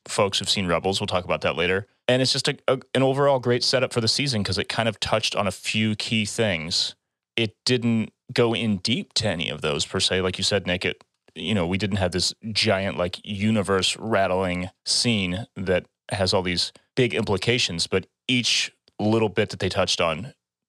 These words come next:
does have much deeper implications, and it, it's all a great setup. So I thought it was great.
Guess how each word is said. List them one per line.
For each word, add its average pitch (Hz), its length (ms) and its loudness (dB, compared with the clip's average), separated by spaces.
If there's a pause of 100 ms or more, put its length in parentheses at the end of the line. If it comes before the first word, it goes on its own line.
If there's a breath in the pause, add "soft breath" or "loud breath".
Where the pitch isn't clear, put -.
(100)
does 95 280 2
have 85 200 -2 (140)
much 98 220 -2
deeper 90 260 -2
implications, 82 720 -4 (100)
and 85 160 -4
it, - 100 -10 (260)
it's - 140 0
all 107 180 4
a 101 40 -2
great 92 260 -2
setup. 76 360 0
So 90 320 0 (280 soft breath)
I 113 120 2
thought 135 160 2
it 131 40 0
was 196 140 0
great. 90 380 0